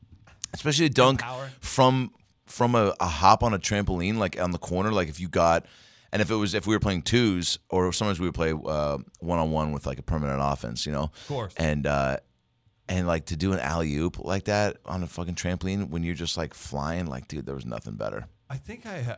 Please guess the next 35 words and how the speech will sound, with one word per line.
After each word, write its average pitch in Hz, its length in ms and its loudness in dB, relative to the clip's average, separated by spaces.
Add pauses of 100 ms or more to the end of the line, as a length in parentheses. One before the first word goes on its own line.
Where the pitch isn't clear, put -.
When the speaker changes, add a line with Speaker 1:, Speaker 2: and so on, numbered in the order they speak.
Speaker 2:
I 123 100 -8
should 139 180 -16
get 131 140 -18
some 123 120 -12
kind 117 100 -10
of 110 80 -10
Speaker 1:
Well, 98 100 4
Speaker 2:
award. 92 120 4
Speaker 1:
Tiffany 107 280 4
Thiessen 90 320 0
Instagram 73 400 -2
comment 57 320 -4
is 58 120 -8
better, 52 380 -4
but 69 200 0
Speaker 2:
But 69 80 -2
it 143 80 -8
is, 117 260 -6
Speaker 1:
other 92 200 6
Speaker 2:
yeah. 87 80 0
Speaker 1:
than 85 180 2
tramp 71 340 -2
ball. 60 340 -2 (140)
Speaker 2:
If 143 180 -12
I 143 140 -8
could, 160 300 -12 (340)
if 110 160 -18
I 120 140 -12
could 107 280 -16
try 107 500 -14
and 104 220 -16
go 101 120 -14
up 95 100 -14
against 98 300 -20
that, 90 160 -18